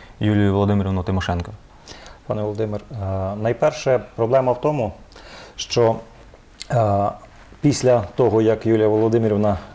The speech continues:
Speaker 2: е, була звільнена українським народом з ув'язнення,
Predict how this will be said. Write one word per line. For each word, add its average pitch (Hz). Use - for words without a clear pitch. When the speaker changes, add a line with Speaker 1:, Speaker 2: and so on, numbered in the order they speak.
Speaker 2:
е, 95
була 104
звільнена 104
українським 104
народом 104
з 92
ув'язнення, 113